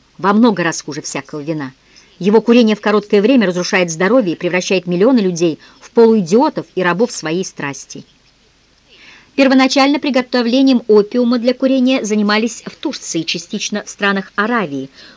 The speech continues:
но потом главным центром его производства стала Индия, где коммерческие люди, англичане, поняв громадную выгоду торговли этим ядом, стали делать его в громадном количестве для вывоза в мусульманские страны,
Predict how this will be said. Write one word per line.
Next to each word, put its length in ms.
но 80
потом 340
главным 640
центром 460
его 200
производства 580
стала 280
Индия, 600
где 180
коммерческие 640
люди, 420
англичане, 600
поняв 240
громадную 420
выгоду 300
торговли 420
этим 180
ядом, 380
стали 320
делать 280
его 120
в 60
громадном 420
количестве 640
для 180
вывоза 360
в 40
мусульманские 720
страны, 460